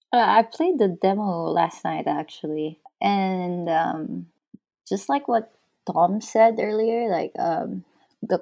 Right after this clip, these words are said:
combat is really, really good. Like, it's,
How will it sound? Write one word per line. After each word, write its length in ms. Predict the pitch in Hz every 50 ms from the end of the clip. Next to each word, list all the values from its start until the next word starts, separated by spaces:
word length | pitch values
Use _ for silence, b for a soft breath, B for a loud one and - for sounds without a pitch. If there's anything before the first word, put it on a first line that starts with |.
| - -
combat 520 | - - - 165 190 202 214 220 220 -
is 320 | - 196 180 170 160 - -
really, 480 | 160 160 165 160 165 170 165 165 165 165
really 440 | 160 160 156 170 165 156 151 - - _ -
good. 380 | 170 160 165 160 165 180 190 190 - _ _ _ -
Like, 280 | - - 143 - -
it's, 760 | - - 185 - - - - - - - - - - - -